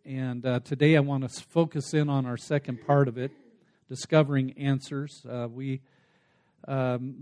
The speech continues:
look at it and we go, "It's walking together, discovering answers, finding hope in Jesus." And,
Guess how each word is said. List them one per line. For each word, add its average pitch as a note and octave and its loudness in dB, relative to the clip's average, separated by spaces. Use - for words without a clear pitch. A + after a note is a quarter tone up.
look E3 -2
at D3+ 8
it E3 4
and C3+ -8
we C3+ -2
go, C3 2
"It's B2+ -4
walking C#3+ 4
together, D3+ 2
discovering C3 0
answers, C#3+ -4
finding B2 -2
hope C3 -2
in A#2+ -10
Jesus." C#3 -8
And, C3+ -6